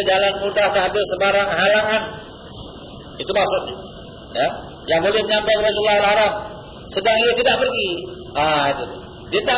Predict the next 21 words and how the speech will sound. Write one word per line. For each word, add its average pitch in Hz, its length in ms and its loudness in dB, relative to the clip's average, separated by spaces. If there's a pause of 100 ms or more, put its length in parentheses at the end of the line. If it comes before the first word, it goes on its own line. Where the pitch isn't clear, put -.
pergi. 254 200 0 (920)
Maka 175 200 4 (120)
tidak 180 140 4 (100)
keberatan 175 400 2
lah 160 160 4
ia 165 100 2
mati 156 300 0
di 143 80 -2
atas 143 240 2
agama 135 320 0
Yahudi 127 320 0
dan 113 180 -4
Nasrani. 95 420 -8 (440)
Ah. 76 220 -12 (1200)
Maknanya 262 640 2
tu 311 100 0 (140)
dia 233 160 4
tak 196 100 4
ada 180 140 0
kepercayaan. 98 880 -2 (2250)
Ini 214 200 2